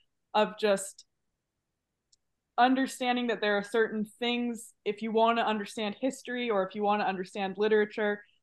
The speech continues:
that there's a value in knowing a language other than English. Because I think one of the things I'm so envious about my grandpa and his parents is this, um, multilingual culture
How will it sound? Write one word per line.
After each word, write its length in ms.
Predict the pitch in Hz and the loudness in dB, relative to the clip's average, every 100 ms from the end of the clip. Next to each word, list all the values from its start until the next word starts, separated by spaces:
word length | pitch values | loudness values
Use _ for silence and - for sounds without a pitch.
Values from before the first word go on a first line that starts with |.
| _ - | _ 2
that 200 | 214 214 | 4 4
there's 220 | 208 202 | 0 0
a 100 | 196 | 0
value 720 | 185 202 208 214 208 190 190 | 8 10 10 8 2 0 0
in 280 | 190 190 190 | -2 -4 -2
knowing 580 | 190 202 208 196 196 196 _ - | 2 4 4 0 -4 -10 _ -2
a 60 | 202 | 0
language 460 | 190 196 208 202 | 2 2 2 2
other 200 | 202 196 | 2 0
than 140 | 190 190 | 0 -2
English. 560 | 208 277 185 101 - - | -2 -2 -2 -6 -8 -12
Because 300 | 185 220 208 | -4 0 2
I 100 | 196 | 2
think 340 | 196 247 220 | 0 -4 -4
one 200 | 214 220 | 0 0
of 120 | 226 | 0
the 60 | 196 | -4
things 260 | - 220 185 | -6 -4 -2
I'm 180 | 180 | -2
so 280 | 185 208 175 - | -2 0 0 0
envious 540 | 233 320 254 196 190 | 0 0 -2 -4 -4
about 340 | 185 185 180 - - _ _ | 0 2 2 -2 -14 _ _
my 260 | 196 185 180 | 4 6 4
grandpa 680 | 180 247 269 240 254 233 | 2 2 2 0 2 2
and 180 | 185 185 | 2 -2
his 220 | 190 185 - | -6 -8 -10
parents 600 | 226 240 233 220 214 - _ - | -8 -6 -4 -4 -6 -12 _ -4
is 380 | 208 196 196 190 - | -2 0 -2 -6 -2
this, 320 | 185 185 - | -2 -2 -2
um, 480 | 196 180 170 170 185 _ _ _ _ 208 | 0 2 0 -4 -10 _ _ _ _ 2
multilingual 1000 | 226 233 262 240 190 208 220 202 190 190 | 4 4 2 -2 0 0 2 2 2 0
culture 600 | - 202 196 - 151 92 | -2 -2 -2 -6 -8 -8